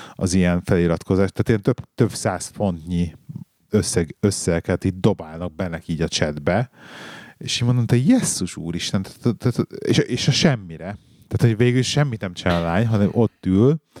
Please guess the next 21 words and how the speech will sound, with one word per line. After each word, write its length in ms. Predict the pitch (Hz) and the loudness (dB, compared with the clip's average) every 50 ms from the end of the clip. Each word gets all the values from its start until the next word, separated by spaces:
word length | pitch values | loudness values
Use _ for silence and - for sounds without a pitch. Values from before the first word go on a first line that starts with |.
| - - - - - _ | -20 -20 -20 -20 -18 _
és 140 | - 98 - | -8 -6 -4
csak 160 | - - 110 | -2 -4 -2
kitesz 380 | - - - - - - - - | 0 0 2 2 2 0 0 0
valamit, 440 | - 98 104 113 123 127 127 117 - | 0 2 2 2 2 2 0 2 2
és 280 | 107 98 - - - - _ _ _ _ - - _ _ _ _ _ - - _ _ _ _ _ _ | 0 0 -2 -4 -8 -12 _ _ _ _ -20 -20 _ _ _ _ _ -20 -20 _ _ _ _ _ _
próbál 420 | - - 110 101 95 92 95 92 90 | 0 2 2 2 2 0 0 0 0
valamit 360 | 90 92 92 92 90 90 87 | 0 0 0 0 -2 -2 -2
mondani. 520 | - 95 87 82 78 78 76 76 73 - - - _ _ - - - - - - - - - - _ | -2 -2 -2 -2 -2 -2 -4 -4 -4 -6 -8 -12 _ _ -18 -16 -14 -12 -12 -12 -12 -14 -16 -6 _
Tehát, 260 | - 110 110 113 113 | 0 2 2 4 4
ugye, 260 | 120 120 120 117 113 - - - | 4 4 4 4 2 0 0 -2
ugye 200 | 117 104 117 113 | 0 2 4 4
a 40 | |
jelenség 680 | 110 107 113 135 156 165 131 104 92 - - 107 98 90 | 4 4 2 2 2 2 0 -2 -2 -2 -2 -2 -2 0
maga 280 | 98 113 113 98 92 98 | 0 0 2 2 2 2
az, 120 | 104 107 | 2 0
amit 380 | 110 98 98 87 - - - - _ _ _ _ _ _ - - - | 0 0 -2 -2 -4 -6 -12 -18 _ _ _ _ _ _ -18 -6 0
próbálok 640 | - 117 120 117 101 101 90 85 82 78 - - - _ _ _ _ _ _ _ _ _ - - - - - | 2 4 4 4 2 0 -2 -4 -4 -6 -6 -10 -20 _ _ _ _ _ _ _ _ _ -20 -20 -20 -18 -4
megérteni 640 | - 98 95 95 98 113 117 120 - 139 135 131 - | 0 2 2 4 4 2 2 2 2 2 2 2 2
egyrésztről, 600 | 80 95 98 101 117 127 123 - - 156 143 127 | 2 2 4 4 4 4 2 2 2 2 2 2
a 100 | 98 104 | 2 0
másik 320 | 110 131 143 - - 113 | 0 -2 -2 -4 -4 -6